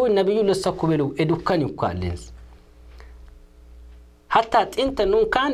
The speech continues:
ዮሐንሚያ ኢስበጥ አኳንስ ኤዱሃን ይኳልንስ። ሩኩ እስን ከሰላት ጥሩን ዮሐንሚ፣ ሱጁድ እስም ዮሐንሚ። ግን ኢስ ሰኳንስ ኤዳ ኢሱኩ። Isisa ko qatanne waliin massooko.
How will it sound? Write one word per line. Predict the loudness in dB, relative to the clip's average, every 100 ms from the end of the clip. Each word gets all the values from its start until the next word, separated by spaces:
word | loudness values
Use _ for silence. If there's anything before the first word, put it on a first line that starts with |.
| 2
ዮሐንሚያ | 4 4 2 0 0 0 -2
ኢስበጥ | -4 -2 0
አኳንስ | 0 2 2 4 2 0
ኤዱሃን | 0 4 4 2
ይኳልንስ። | 0 0 0 0 -2 2
ሩኩ | 2 2 -2
እስን | 0 2
ከሰላት | 2 4 4 4
ጥሩን | 2 2
ዮሐንሚ፣ | 4 2 0 -4 -10 -18 -6
ሱጁድ | -2 0 0
እስም | 0 0
ዮሐንሚ። | 2 2 2 0 -2 -2
ግን | 2 2 0 -12 -4
ኢስ | -2 0 -2
ሰኳንስ | 2 0 4 4 4 2 2
ኤዳ | 4 4 4
ኢሱኩ። | 0 -6 -10 -12 -20 -20 -20 -20 -20 -20 -20 -20 -20 _ -20 -20 -20 -20 -20 -20 -14 -4
Isisa | -2 -2 0 0
ko |
qatanne | 2 4 4 4
waliin | 4 2
massooko. | 0 0 -2 -4 -4